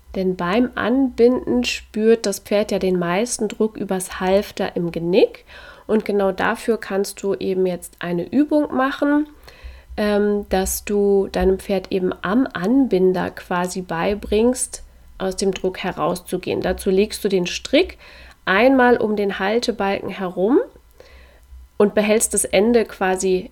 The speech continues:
in der Hand. Also du bindest dein Pferd nicht fest, sondern du legst das Seil nur einmal um den Haltebalken herum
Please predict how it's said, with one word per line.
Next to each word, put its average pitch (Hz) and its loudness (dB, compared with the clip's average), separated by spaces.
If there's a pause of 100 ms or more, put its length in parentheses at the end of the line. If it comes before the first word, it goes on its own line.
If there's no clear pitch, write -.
in 180 0
der 165 -6
Hand. 285 0
Also 190 -2
du 180 -2
bindest 190 0
dein 185 -2
Pferd 180 -8
nicht - -12
fest, 330 -4
sondern 202 0
du 190 0
legst 190 -2
das 185 -6
Seil 180 0
nur 190 0
einmal 185 -2
um 180 -6
den 175 -8
Haltebalken 175 -6
herum 233 4